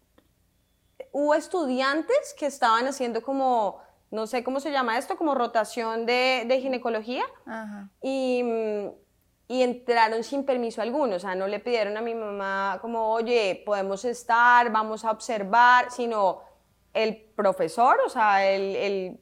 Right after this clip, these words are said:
Speaker 1: médico, como
Speaker 2: Los dejó entrar.
Speaker 1: "E-, ellos van a estar".
Speaker 2: Ujú.
Speaker 1: Entonces, mi mamá dice que ella, pues, sintió como demasiados nervios y eso fue lo que, cuando yo ya estaba en expulsivo,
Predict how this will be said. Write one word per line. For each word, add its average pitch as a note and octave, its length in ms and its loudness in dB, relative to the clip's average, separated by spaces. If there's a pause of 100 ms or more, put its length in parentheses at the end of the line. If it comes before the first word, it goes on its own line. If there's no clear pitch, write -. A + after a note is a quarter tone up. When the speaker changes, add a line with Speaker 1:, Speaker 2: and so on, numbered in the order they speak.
Speaker 1:
médico, C4 460 -2 (180)
como G#3+ 600 -4
Speaker 2:
Los A3+ 180 -4
dejó G#3 180 -6
entrar. G3+ 420 -6 (140)
Speaker 1:
"E-, - 220 -10
ellos F#3+ 280 -4
van G3+ 140 -2
a G#3 60 -4
estar". G#3 320 2 (240)
Speaker 2:
Ujú. A#3+ 100 -10
Speaker 1:
Entonces, A3+ 320 -6
mi C#4+ 160 -2
mamá C#4+ 800 0
dice B3+ 480 -6
que A#3+ 200 -2
ella, G#3 440 2
pues, B3 220 0
sintió G#3+ 360 -4
como A3+ 220 -4
demasiados A#3 720 -2
nervios C#4+ 520 -4
y A3 180 -6
eso G3 200 -6
fue G#3+ 240 -4
lo G#3+ 140 -4
que, A3+ 320 -4 (520)
cuando G#3+ 280 -2
yo G3 140 -6
ya A#3 100 0
estaba D4 320 -2
en D#4+ 60 -2
expulsivo, C4+ 840 -4